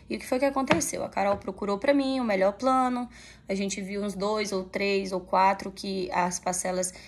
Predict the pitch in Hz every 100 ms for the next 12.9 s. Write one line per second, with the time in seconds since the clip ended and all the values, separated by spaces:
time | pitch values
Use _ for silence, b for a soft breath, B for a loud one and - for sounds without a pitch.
0 | B B - - 208 202 185 160 180 180
1 | 180 180 - - 180 185 185 196 190 185
2 | 185 180 220 220 226 254 247 240 220 220
3 | 220 226 180 196 214 247 277 240 214 208
4 | 196 180 185 - 185 175 220 277 277 254
5 | - 214 202 208 208 b b b - 302
6 | 370 269 247 214 208 269 - - 302 262
7 | 269 226 196 - - - - - 196 208
8 | 196 190 185 226 262 254 247 - 226 220
9 | 233 233 B B B B - 247 277 294
10 | 285 285 277 277 269 254 254 269 262 262
11 | 269 247 233 269 269 262 330 214 - 196
12 | 285 - 185 240 202 220 - 175